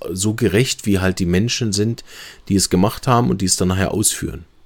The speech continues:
Das wissen wir ja alle, ne? Das war ja, in Amerika ist es ja regelmäßig das Thema, da kommt ein neuer Präsident, dann tauscht er erstmal alle Richter aus, wenn er kann. So, ne? Das müsste er ja nicht machen, wenn es Gerechtigkeit gäbe,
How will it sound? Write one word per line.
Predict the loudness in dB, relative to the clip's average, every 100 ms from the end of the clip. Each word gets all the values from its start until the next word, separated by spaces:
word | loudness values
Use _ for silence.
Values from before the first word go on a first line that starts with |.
| _ _ _
Das | -10 -2
wissen | 0 2 0
wir | 0
ja | -2
alle, | -4 -8 -8 -14
ne? | -16 -10
Das | -8 -6
war | -4
ja, | -6 -8 -12 -20 -20 -20 -20 -10
in | 0
Amerika | 4 4 4 2 2
ist | 2
es | 2
ja | 2
regelmäßig | 2 2 4 4 2 -2
das | -6
Thema, | 0 2 2
da | -2
kommt | 0 -2 2
ein |
neuer | 2 2
Präsident, | 2 0 2 0 0
dann | -4
tauscht | -2 -2 0
er |
erstmal | 0 -2 0
alle | -2
Richter | -2 -2 -2
aus, | -2 -4
wenn | -4
er | -6
kann. | -6 -10 -12 _ -20 _ _ -20 -20 _ _
So, | -6 -6 -12
ne? | -16 -16 _ _ _ _ _ _
Das | -4 -2 0
müsste | 2 4 6
er | 6
ja |
nicht | 6 2
machen, | 0 2 2
wenn | 2
es | 0
Gerechtigkeit | -2 -4 -2 -6 -2 -2 -2
gäbe, | -4 -4 -8